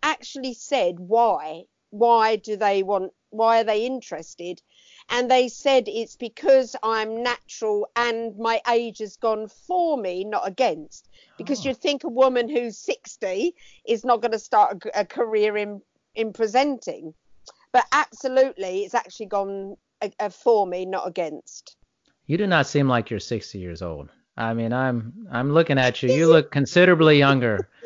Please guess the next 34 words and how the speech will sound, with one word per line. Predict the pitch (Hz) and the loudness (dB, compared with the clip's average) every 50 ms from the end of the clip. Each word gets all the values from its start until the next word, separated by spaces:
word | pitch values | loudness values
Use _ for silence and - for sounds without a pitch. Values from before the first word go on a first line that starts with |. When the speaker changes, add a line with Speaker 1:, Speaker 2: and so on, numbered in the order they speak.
| - - _ _ _ _ _ _ - | -16 -16 _ _ _ _ _ _ -6
Speaker 1:
Thank | 147 139 | -6 -2
Speaker 2:
than | 135 | 0
Speaker 1:
you. | 208 208 214 | 0 2 2
Speaker 2:
sixty. | 180 151 139 - - - - 143 143 - _ _ _ _ _ - | 2 0 -2 -2 -6 -4 -2 -2 -2 -2 _ _ _ _ _ -6
Yeah, | 180 208 240 156 | -4 -2 0 0
of | 123 107 | -2 -2
course. | - - 143 170 196 170 - - - - | -2 0 2 4 4 2 0 -2 -8 -14
And | - 139 123 113 | -10 -10 -8 -8
your | 110 101 | -8 -8
spirit | - - - 151 147 151 151 147 147 147 156 151 - - | -10 -6 -2 2 2 4 4 4 4 2 0 -2 -6 -12
and | 113 107 104 | -10 -10 -8
your | 101 104 107 | -8 -8 -6
look | 113 131 139 147 147 143 143 - - - _ | -4 -2 0 0 0 -2 -6 -12 -20 -20 _
and | 147 113 107 | -16 -12 -12
your | 104 101 | -10 -12
style. | - - - 139 131 135 139 139 143 139 143 139 135 127 _ _ _ _ _ _ _ _ _ _ _ _ _ _ _ _ _ | -10 -4 -2 0 2 2 4 4 2 2 0 0 -2 -6 _ _ _ _ _ _ _ _ _ _ _ _ _ _ _ _ _
Man, | - 131 135 131 123 113 107 | -4 -2 0 0 0 -2 -2
people | - 143 240 - 320 262 | 0 0 0 2 4 4
are | 143 139 | 2 4
changing | - 160 160 175 185 151 139 123 | 4 4 4 4 4 4 2 2
how | 131 127 123 | 2 2 4
they | 127 131 | 4 4
look | 127 139 151 143 - | 4 4 4 2 2
these | 127 117 101 95 | 0 -4 -2 -2
days. | 113 104 98 95 95 - | -2 -2 -2 -2 -4 -6
It's | 156 - - | -8 -6 -2
incredible. | 254 202 - 135 139 139 139 240 262 269 269 | -2 -2 0 2 2 4 4 4 4 6 4
Speaker 1:
Are | 269 285 | 4 4
they? | 302 370 466 440 - _ _ _ _ _ _ _ _ _ _ - | 2 0 -6 -10 -16 _ _ _ _ _ _ _ _ _ _ -8
Speaker 2:
You | 156 147 143 | -4 -2 0
know? | 143 143 151 | 2 2 4
Speaker 1:
You | 165 185 190 196 | 2 2 2 2
can't | 403 349 339 349 330 294 _ | 2 0 0 -2 -8 -12 _
tell | - 370 392 277 277 262 247 220 196 | -6 0 2 4 6 6 6 4 2